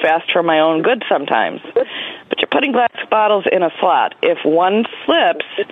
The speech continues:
what do you think is gonna happen? And I'd love to know how many people on A C B radio are laughing at that one right now, because it is quite comical, because those bottles drop and they do shatter. And not only now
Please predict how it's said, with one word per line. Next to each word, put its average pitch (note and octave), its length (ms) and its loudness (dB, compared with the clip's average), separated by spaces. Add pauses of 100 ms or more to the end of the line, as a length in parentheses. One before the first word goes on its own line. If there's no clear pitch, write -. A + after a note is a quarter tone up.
(380)
what F#4 140 2
do C#4+ 60 4
you E4+ 120 2
think - 160 2
is C#4+ 140 -4
gonna F#3+ 180 2
happen? E3 500 2 (360)
And E3 100 2
I'd F#3 240 2
love G3 500 2
to G3 80 0
know F#3+ 120 2
how F#3+ 120 2
many E3+ 200 2
people E3+ 260 2
on D#3 100 2
A D#3 140 2
C D#3+ 100 2
B D3+ 160 2
radio D3+ 320 4
are C3+ 140 4
laughing C3+ 360 0
at A#2 100 -2
that B2 180 2
one C3+ 140 0
right B2 200 2
now, A2 280 -2 (600)
because G3+ 300 2
it G3 80 0
is A3 220 0
quite G#3+ 260 0
comical, C#3+ 560 0
because E3 360 0 (400)
those G#3 200 2
bottles A3 460 2
drop G3 460 2
and E3 140 2
they D3+ 140 4
do D3+ 260 2
shatter. G2+ 400 2 (840)
And D#3+ 420 2
not F#3 380 2
only A#3+ 340 2
now D#3+ 480 2